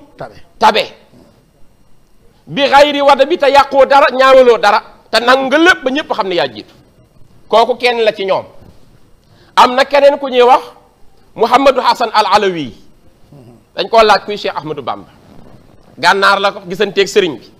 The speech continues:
Speaker 2: Bokk na ci njëkk sëñ Touba njëkk a jox wirdu wi nga xam ni Sarsara la ko jote, fi mu njëkk a wàcc. Bi muy woy sëriñ Touba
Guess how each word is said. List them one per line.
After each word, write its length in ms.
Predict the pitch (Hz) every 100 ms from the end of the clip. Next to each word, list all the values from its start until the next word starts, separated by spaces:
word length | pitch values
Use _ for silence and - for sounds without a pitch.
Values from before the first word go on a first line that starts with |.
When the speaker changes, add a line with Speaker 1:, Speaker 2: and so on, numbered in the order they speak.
| _ _ _ _ - - -
Speaker 2:
Bokk 220 | 180 208
na 80 | 208
ci 100 | 180
njëkk 180 | 208 208
sëñ 200 | 226 202
Touba 240 | 214 196 202
njëkk 200 | 240 247
a 40 |
jox 120 | 226 202
wirdu 340 | 214 208 180
wi 140 | 202 247
nga 100 | 233
xam 180 | 190
ni 100 | 185 190 -
Sarsara 460 | - 196 190 185 180
la 80 | 151
ko 80 | 131
jote, 200 | 98 - _ - _
fi 80 | 160
mu 80 | 143
njëkk 160 | 175
a 40 | 165
wàcc. 180 | - - 143 117 117 - _ _ _ _ _
Bi 160 | 135 254
muy 100 | 294
woy 160 | 285 277
sëriñ 280 | 254 240 208
Touba 360 | 175 120 117